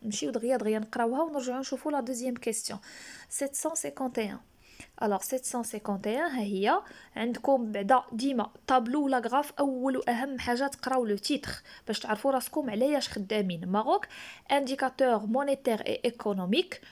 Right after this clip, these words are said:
Voilà, donc, euh, valeur en milliards de dirhams ou taux en pourcentage. عندنا l'année deux mille seize.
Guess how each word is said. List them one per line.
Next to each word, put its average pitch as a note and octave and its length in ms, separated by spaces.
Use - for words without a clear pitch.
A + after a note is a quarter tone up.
Voilà, G#3+ 640
donc, A3 300
euh, G#3 360
valeur A3 380
en A3 100
milliards G#3+ 380
de G3+ 100
dirhams A3 480
ou G#3+ 380
taux C#4+ 180
en A3+ 100
pourcentage. - 760
عندنا B3 380
l'année C#4 280
deux C#4+ 140
mille C#4 200
seize. F#3+ 720